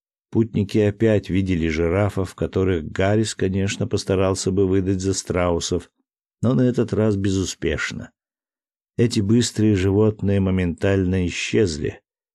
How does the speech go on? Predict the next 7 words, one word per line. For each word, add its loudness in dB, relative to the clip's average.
испуганные 0
появлением 0
каравана 0
в -2
их 0
безлюдных -2
лесах. -4